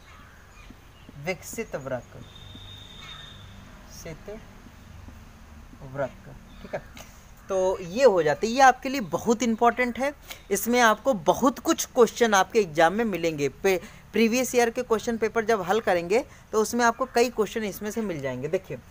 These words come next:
प्रोटोजोआ तो आपको समझ में आ गया कि एक जीव थे विसरण द्वारा, ठीक है, विसरण द्वारा, विसरण द्वारा जो है इनका हो जाता था, यानी कि एक जीव था, भूल जाइए, विसर-, विस्मृत का मतलब क्या होता है? भूल जाना। एक जीव है, एक छोटी सी सेल है, उसको भूल जाइए, ठीक है।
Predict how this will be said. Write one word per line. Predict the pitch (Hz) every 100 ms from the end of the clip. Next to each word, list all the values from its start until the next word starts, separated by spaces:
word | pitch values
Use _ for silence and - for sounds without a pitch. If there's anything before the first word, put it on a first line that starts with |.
| - - - - - - - - - - -
प्रोटोजोआ | 240 254 254 247 247
तो | 247
आपको | 226 240
समझ | 226 214
में | 202 160
आ | 147
गया | 190 247
कि | 247
एक | 220 214
जीव | 185 208 202
थे | 202 277 233
विसरण | 190 - 233 180
द्वारा, | 143 135
ठीक | 135 254
है, | 240
विसरण | 165 170 190 160
द्वारा, | 131 123 123 - - - -
विसरण | 180 - 208 185
द्वारा | 170 160
जो | 156 151
है | 170
इनका | 214 175 202
हो | 214 165
जाता | 143 - 139
था, | 151
यानी | 147 151 190
कि | 226 196
एक | 214 226
जीव | 190 254
था, | 254 262 143 - - 175
भूल | 226 285 220
जाइए, | 175 156
विसर-, | 156 185 214 -
विस्मृत | 160 196 - 226 226
का | 247
मतलब | 226 226 240
क्या | 233 277
होता | 247 175
है? | 160
भूल | 220 240
जाना। | 220 208 202 - - -
एक | 262 285 214
जीव | 254 262
है, | 254 226
एक | 262 262
छोटी | - 240 254
सी | 233 220
सेल | 240 240
है, | 220
उसको | - 196
भूल | 160 156
जाइए, | 131 123 123 120
ठीक | 240
है। | 208